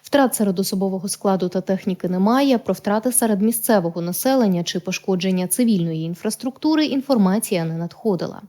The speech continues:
Нагадаємо, Синьківку війська Р Ф з мінометів обстрілювали також вчора.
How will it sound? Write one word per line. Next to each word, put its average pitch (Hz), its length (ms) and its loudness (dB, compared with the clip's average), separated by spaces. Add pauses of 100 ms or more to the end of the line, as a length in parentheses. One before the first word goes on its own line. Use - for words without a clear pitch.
(460)
Нагадаємо, 277 460 6
Синьківку 240 600 2
війська 202 480 2
Р 202 140 0
Ф 247 160 2
з 208 80 -2
мінометів 196 580 2
обстрілювали 202 720 0
також 190 320 -2
вчора. 190 600 0